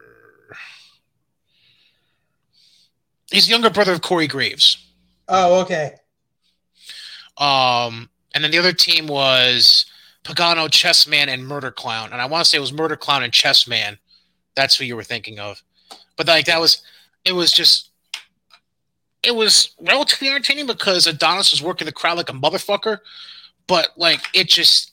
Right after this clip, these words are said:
Speaker 1: uh, oh,
Speaker 2: Yeah.
Speaker 1: I, I don't even wanna discuss it.
Speaker 2: Okay.
Speaker 1: Um, but yeah, M L W I could see solid. Um,
Speaker 2: Yeah.
Speaker 1: or we could just, we could just claim Danhausen for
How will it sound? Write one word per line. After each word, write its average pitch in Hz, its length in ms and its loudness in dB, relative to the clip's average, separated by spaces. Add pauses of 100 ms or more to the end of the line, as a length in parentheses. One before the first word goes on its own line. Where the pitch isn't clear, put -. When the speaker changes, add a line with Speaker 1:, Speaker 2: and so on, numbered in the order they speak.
(120)
Speaker 1:
uh, 110 60 -6 (3250)
oh, 139 160 -8
Speaker 2:
Yeah. 147 180 -12 (600)
Speaker 1:
I, 127 80 -10
I - 40 -12
don't 110 340 -6
even 107 100 -12
wanna 104 180 -12
discuss - 380 0
it. - 80 -8 (180)
Speaker 2:
Okay. - 180 -8 (220)
Speaker 1:
Um, 120 460 2 (1500)
but 185 100 4
yeah, 165 100 2
M 180 120 4
L 190 80 6
W 180 240 4
I 170 60 4
could 165 160 -2
see 151 160 4
solid. 135 440 0 (160)
Um, 123 420 -4 (300)
Speaker 2:
Yeah. 220 140 -12 (220)
Speaker 1:
or 147 120 -6
we 156 60 -6
could 151 140 -4
just, - 360 2 (640)
we 139 80 -14
could 131 100 -10
just 127 160 2
claim 135 260 -10
Danhausen 123 600 -2
for 117 280 -14